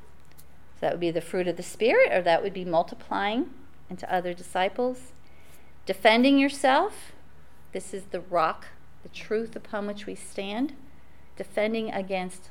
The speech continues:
wrong beliefs. Fueling our prayers. And we're gonna talk more about this when we, when we get into the prayer section.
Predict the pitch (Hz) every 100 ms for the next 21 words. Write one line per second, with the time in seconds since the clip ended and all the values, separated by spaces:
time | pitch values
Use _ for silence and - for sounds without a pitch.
0 | - 190 180 190 185 180 185 277 - -
1 | - - - - - - - - - -
2 | - - - - - - - - 208 240
3 | 254 262 247 233 180 - - 185 226 427
4 | - - - - - - - - 185 208
5 | 226 226 233 214 220 220 226 208 190 -
6 | 180 - 190 180 170 - 185 175 175 180
7 | 175 170 - 175 - 196 185 196 240 247
8 | - 302 311